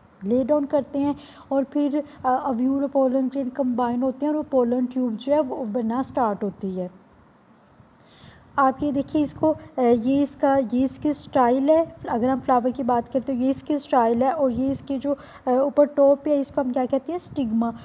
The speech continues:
और इसको collectively हम क्या कहेंगे, pistel, ओवरी। The enlarged basal portion of the pistil, the structure formed at the lower end of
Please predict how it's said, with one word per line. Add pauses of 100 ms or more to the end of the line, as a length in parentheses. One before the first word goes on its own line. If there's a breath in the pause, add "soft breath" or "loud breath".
(180 loud breath)
और
इसको
collectively
हम
क्या
कहेंगे,
pistel, (1400 loud breath)
ओवरी। (480 loud breath)
The
enlarged
basal (100)
portion (480 loud breath)
of
the (120)
pistil, (260)
the
structure (500 loud breath)
formed
at
the
lower (220)
end
of